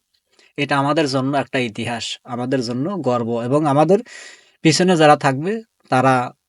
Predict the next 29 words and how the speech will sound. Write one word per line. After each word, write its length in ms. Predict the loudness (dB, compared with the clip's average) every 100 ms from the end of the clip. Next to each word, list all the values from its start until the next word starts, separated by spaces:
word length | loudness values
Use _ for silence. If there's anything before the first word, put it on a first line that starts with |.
| _ _ _ -20 0
হয়তো 320 | 2 2 0
পড়বে, 480 | 4 6 6 4 4
তারা 300 | 4 4 2
স্টাডি 380 | 0 2 2
করবে, 380 | 0 -2 -2 -4
আমরা 320 | -2 -2 0
বাংলাদেশিরা 760 | 0 -2 -4 -6 -2 0 -2 -4 _ _ _ _ _ _ _ _ _ 2
এই 160 | 4 6
সময়ে 580 | 4 2 4 4 2 -2 _ -4
বা 220 | 0 2
এই 200 | 2 0
দুর্বিষহ 640 | 2 4 4 2 2 2
সময়ে 500 | 2 0 0 -2 -4 -8 _ _ _
ফিলিস্তিনের 640 | -6 -2 -2 -2 -2 -2 -2
পাশে 380 | -2 0 -2 -6
ছিলাম। 500 | -8 -8 -8 -10 -14 _ _ _ _ _ _ _ _ -20 -20 _ -2
এটা 200 | 2 4
আমাদের 300 | 4 0 -2
জন্য 320 | -2 -2 0
গর্ব। 340 | -2 -2 -8 -12 -6
এবং 220 | 0 4
আমরা 420 | 6 6 4 2 -8 _ _ _ _ _
আর 140 | 2 2
একটা 240 | 0 -2
বিষয়ে 280 | 0 0 0
গর্ব 280 | 2 2 0
করে 180 | 0
বলতে 300 | -2 -4 -6
পারি, 280 | -8 -8 -8